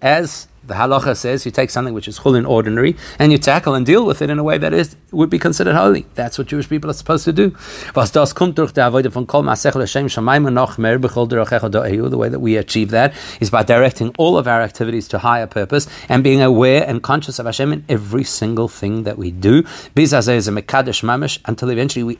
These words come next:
actually sanctify all of the ordinary, mundane things of this world. Zeverin kochim kalim and nochecha koche kochim. And we elevate them to a sense of ordinary or entry-level holy, and then eventually to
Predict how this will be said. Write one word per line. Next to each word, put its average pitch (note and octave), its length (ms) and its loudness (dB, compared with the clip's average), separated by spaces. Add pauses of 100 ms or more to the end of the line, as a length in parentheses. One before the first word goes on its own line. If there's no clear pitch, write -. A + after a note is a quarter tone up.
actually C#3+ 460 -4
sanctify D3 720 0
all C#3 200 4
of G#2+ 80 -2
the A#2+ 120 -2
ordinary, B2 420 0 (280)
mundane A#2 360 2
things A#2+ 300 0
of G#3 240 0
this - 180 0
world. A#2+ 180 0
Zeverin A#2 280 -2
kochim A#2+ 420 -2
kalim F3+ 440 2
and D#3+ 100 0
nochecha E3+ 380 -2
koche F#3+ 300 -2
kochim. F#3+ 440 -2 (320)
And C3 100 4
we C#3 120 4
elevate D#3 420 4
them B2+ 140 0
to A#2+ 140 -2
a A2 60 -2
sense C3 560 -2
of A#2 460 4 (120)
ordinary A#2+ 560 0
or A2 220 -6
entry-level A2+ 760 -2
holy, A#2 460 2 (260)
and C#3+ 140 6
then D#3 140 6
eventually E3+ 440 4
to G3 240 2